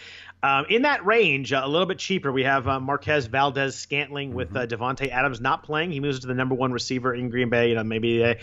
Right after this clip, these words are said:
Speaker 1: you know, not quite the volumes that Adam, Adams would get normally, but, you know, Scantling's been pretty good. Twenty-nine targets through four games, even with Davante Adams in there.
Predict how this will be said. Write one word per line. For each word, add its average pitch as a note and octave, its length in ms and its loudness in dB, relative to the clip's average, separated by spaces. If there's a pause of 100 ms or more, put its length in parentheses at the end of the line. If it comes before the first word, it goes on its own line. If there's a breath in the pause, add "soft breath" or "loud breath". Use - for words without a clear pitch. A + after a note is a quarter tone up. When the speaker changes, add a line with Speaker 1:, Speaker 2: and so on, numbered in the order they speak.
(240 loud breath)
Speaker 1:
you C3+ 80 -2
know, B2 80 0
not D#3 240 0
quite E3+ 180 2
the D3+ 80 0
volumes C#3 380 0
that C3 80 -6
Adam, B2+ 440 -2
Adams B2+ 320 -6
would A#2 160 -10
get A#2 200 -6
normally, C3 340 -4
but, A#2+ 240 -4
you C3 60 -4
know, C3 60 -2
Scantling's F#3+ 440 -2
been G3 140 -2
pretty F#3 240 0
good. E3 240 4
Twenty-nine E3 360 0
targets D#3 300 0
through D3 140 -6
four D3 180 0
games, C#3+ 180 0
even C3+ 160 -6
with C#3 120 -4
Davante C3 320 -2
Adams A#2+ 260 0
in D3 200 -2
there. C#3+ 300 0